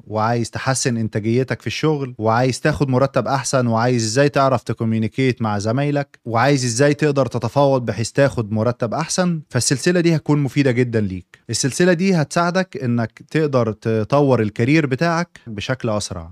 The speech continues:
هتخلي فيه باص أو طريق قدامك تقدر تمشي عليه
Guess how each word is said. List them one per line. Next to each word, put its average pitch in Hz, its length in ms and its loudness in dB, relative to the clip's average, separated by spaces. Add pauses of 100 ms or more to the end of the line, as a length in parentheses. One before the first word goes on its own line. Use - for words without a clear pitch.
هتخلي 147 460 0
فيه 151 300 0
باص 135 340 2
أو 113 100 -4
طريق 123 320 0
قدامك 127 400 0
تقدر 123 300 -2
تمشي 139 320 -2
عليه 147 320 -2